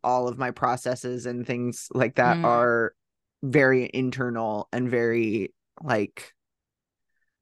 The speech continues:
Speaker 2: Behind the
Speaker 1: vi-,
Speaker 2: scenes of
Speaker 1: vibey. There's these things that, like, but it, it makes sense of this thing of, like,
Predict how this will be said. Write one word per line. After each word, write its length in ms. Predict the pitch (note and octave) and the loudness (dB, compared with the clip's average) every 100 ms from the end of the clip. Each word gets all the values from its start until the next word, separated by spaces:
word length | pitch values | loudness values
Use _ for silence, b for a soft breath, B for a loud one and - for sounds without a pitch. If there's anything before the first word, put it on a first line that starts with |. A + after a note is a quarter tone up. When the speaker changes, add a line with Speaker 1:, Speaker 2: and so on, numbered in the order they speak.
| _ | _
Speaker 2:
Behind 380 | - - D3 C#3 | -8 -4 -2 2
the 60 | D3+ | 4
Speaker 1:
vi-, 240 | G3 A3+ | 8 6
Speaker 2:
scenes 320 | C#3 C3+ C#3+ | 4 -2 -6
of 120 | D3 C#3+ | -8 -4
Speaker 1:
vibey. 840 | C3+ F3+ A#3 B3+ F#3+ E3 A#2+ A2 | 2 4 4 2 2 0 -2 0
There's 260 | D#3 E3 D#3+ | 2 2 0
these 240 | F3+ - | -4 -4
things 240 | G#3 G3+ | -4 0
that, 140 | F3+ - | -2 0
like, 240 | D#3+ D#3 F3+ | 2 2 2
but 100 | F3 | -2
it, 120 | - | -2
it 100 | D#3+ | -2
makes 280 | F3+ G3+ - | -2 -2 -4
sense 320 | - G3 F#3 | -4 -4 -4
of 80 | F3 | -6
this 180 | E3+ D#3 | -8 -6
thing 240 | E3 D#3+ | -6 -6
of, 140 | D3+ D3+ | -4 -2
like, 340 | C3+ B2+ | 0 -2